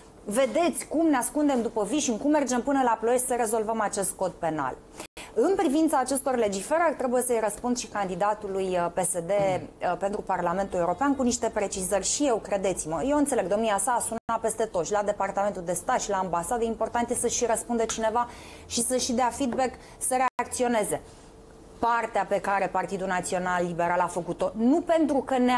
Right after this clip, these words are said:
ardea foarte tare să facem sesizări pe la Consiliul Europei, pe, pe lângă adunarea parlamentară de pe lângă Consiliul Europei, Comisia de la Veneția și așa mai departe, ci pentru că P S D de doi ani de zile ne spune așa: „Doamne,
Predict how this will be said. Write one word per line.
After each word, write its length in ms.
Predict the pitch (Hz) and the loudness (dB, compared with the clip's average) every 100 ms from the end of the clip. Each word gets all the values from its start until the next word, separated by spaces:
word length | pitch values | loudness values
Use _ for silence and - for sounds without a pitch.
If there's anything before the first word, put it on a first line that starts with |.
| 226 | 2
ardea 260 | 220 220 247 | 0 0 0
foarte 360 | 247 233 233 214 | 0 0 -2 0
tare 260 | 226 220 - | 0 2 0
să 60 | |
facem 360 | 185 226 220 185 | -2 -2 0 -4
sesizări 540 | 190 180 180 196 214 | -2 -4 0 2 2
pe 100 | 165 | 2
la 100 | 175 | 0
Consiliul 540 | 175 185 180 254 240 214 | 0 -2 -2 2 4 4
Europei, 340 | 185 175 170 | 2 2 0
pe, 120 | 170 170 170 | 0 -4 -2
pe 80 | 180 | -2
lângă 320 | 180 180 180 - | 0 0 0 -2
adunarea 320 | 180 247 277 247 | -2 0 2 2
parlamentară 580 | 233 214 202 196 202 190 | 0 2 0 0 0 0
de 60 | 185 | 0
pe 120 | 190 | -2
lângă 160 | 190 185 | -2 0
Consiliul 360 | 185 180 196 196 | 0 0 0 2
Europei, 300 | 190 190 190 | 2 0 -2
Comisia 400 | 185 185 180 196 | 0 -2 0 0
de 80 | 185 | 2
la 140 | 180 | 2
Veneția 340 | 180 185 175 175 | 0 -2 -2 -2
și 100 | 170 | -2
așa 180 | 165 | -4
mai 180 | 180 175 | -2 -2
departe, 480 | 165 165 165 165 165 - - - - | -2 -2 -2 -2 -6 -12 -16 -16 -4
ci 180 | 302 | -2
pentru 220 | 294 311 269 | 2 4 2
că 220 | 254 247 | 0 -2
P 40 | - | 0
S 400 | 320 - 320 208 | 0 2 0 0
D 40 | 175 196 226 - | 2 2 0 -10
de 220 | - 220 190 | -2 -2 2
doi 160 | 277 320 320 | 4 4 4
ani 100 | 262 | 4
de 100 | 247 | 2
zile 280 | 214 302 | 4 4
ne 180 | 294 277 | 4 4
spune 280 | 269 - 277 | 0 0 0
așa: 400 | 262 - 240 160 - - - - | 0 0 -2 -4 -8 -20 -20 -6
„Doamne, 220 | 339 320 | 0 0